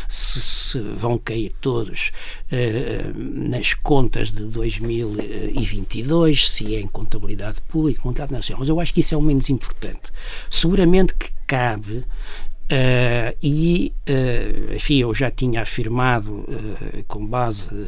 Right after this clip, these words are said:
no desempenho do primeiro semestre, que havia, no caso de não haver medidas novas, por exemplo, não houvesse este pacote, nem provavelmente o que virá para a semana,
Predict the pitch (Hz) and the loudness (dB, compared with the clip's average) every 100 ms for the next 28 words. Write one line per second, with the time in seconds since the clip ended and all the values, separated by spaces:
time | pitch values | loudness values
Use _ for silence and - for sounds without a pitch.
0 | 101 101 104 104 - 110 104 127 123 107 | -6 -6 -4 -4 -4 -4 -2 -2 -2 -2
1 | 101 101 90 87 - - 110 101 98 - | -6 -6 -8 -8 -10 -10 -10 -10 -6 -4
2 | - 110 120 117 - 147 135 - - - | -4 -4 -6 -6 -8 -8 -10 -12 -12 -10
3 | - - 131 135 147 - 123 120 - 170 | -6 -2 0 0 -4 -2 0 0 2 2
4 | 131 127 139 175 190 170 127 131 117 113 | 2 4 4 6 4 4 2 0 0 -2
5 | 110 117 107 107 98 107 123 165 - - | -4 -4 -6 -6 -4 -4 -4 -2 -2 -2
6 | 104 104 110 123 104 110 113 - 110 - | -2 0 0 0 0 0 -2 -4 -4 -4
7 | 127 135 - 113 107 123 110 107 107 110 | 0 2 2 -2 -2 -4 -4 -4 -4 -4
8 | 107 - 110 - - 123 - - 98 104 | 0 2 4 2 0 0 -2 -2 -2 -4
9 | 107 139 | -2 -4